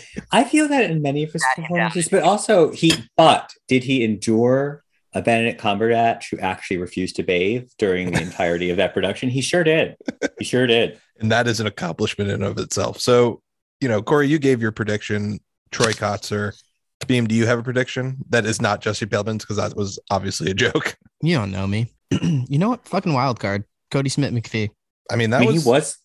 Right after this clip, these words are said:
Speaker 2: it was gonna be
Speaker 1: those
Speaker 2: him
Speaker 1: were the
Speaker 2: for a long
Speaker 1: early
Speaker 2: time.
Speaker 1: signs. Yeah. Um, I'm also gonna go Troy Kotsur here. I think that, you know, if I was running things, I would personally pick Cody Smith-McPhee. I think what he was doing and all of the layers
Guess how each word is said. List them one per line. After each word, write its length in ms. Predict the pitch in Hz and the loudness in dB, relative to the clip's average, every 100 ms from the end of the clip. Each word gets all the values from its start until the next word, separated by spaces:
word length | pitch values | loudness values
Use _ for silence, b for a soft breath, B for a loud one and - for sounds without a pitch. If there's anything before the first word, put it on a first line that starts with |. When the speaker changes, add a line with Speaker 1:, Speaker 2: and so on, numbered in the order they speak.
| _ | _
Speaker 2:
it 40 | 98 | 0
was 200 | 113 123 | 0 2
gonna 160 | 143 | 2
be 60 | 87 | 2
Speaker 1:
those 60 | 90 | 2
Speaker 2:
him 40 | |
Speaker 1:
were 40 | 147 | 0
the 80 | 147 | 2
Speaker 2:
for 60 | |
a 40 | 135 | 2
long 80 | |
Speaker 1:
early 140 | 131 127 | 2 2
Speaker 2:
time. 420 | 101 131 101 104 | 2 2 -2 -6
Speaker 1:
signs. 60 | - | -6
Yeah. 220 | 107 101 - - - | -4 -4 -6 -16 -6
Um, 400 | 110 107 107 104 - | 0 2 2 -2 0
I'm 80 | 147 | 2
also 240 | 147 127 | 2 2
gonna 160 | 113 110 | -2 0
go 120 | 104 | -2
Troy 220 | 98 104 | -2 -4
Kotsur 440 | 95 101 98 104 95 | -2 -4 -4 -4 -2
here. 380 | 101 101 101 - _ _ | -2 -2 -4 -10 _ _
I 80 | 120 | -4
think 320 | 117 143 143 127 | 0 0 0 2
that, 340 | 123 110 101 _ | 2 2 -2 _
you 100 | 117 | -4
know, 200 | 104 98 | -2 -2
if 120 | 104 | -2
I 160 | - 131 | 0 2
was 240 | 127 110 | 2 0
running 300 | 113 110 104 | 0 0 -2
things, 300 | 104 107 104 | -2 -4 -4
I 120 | 98 107 | -2 -2
would 160 | 104 - - | -2 -6 -6
personally 440 | 110 107 120 123 | -4 -2 -2 -2
pick 260 | - 139 139 _ - | 0 -2 -2 _ -4
Cody 240 | 147 139 | -2 0
Smith-McPhee. 600 | 135 139 123 135 - 139 | -2 -6 -4 -8 -2 0
I 100 | 127 | 2
think 360 | 110 113 104 - _ _ _ | 0 -2 -4 -10 _ _ _
what 260 | 123 131 143 | -2 0 2
he 100 | 139 | 0
was 220 | 117 - | 0 -2
doing 480 | 107 104 107 117 110 | -2 -2 0 -2 -4
and 140 | 104 101 | -6 -2
all 440 | 110 110 110 110 | 2 4 2 0
of 120 | 104 | -2
the 100 | 98 | -4
layers 840 | 101 101 101 101 113 123 139 - | -6 -2 -2 0 0 0 -2 -8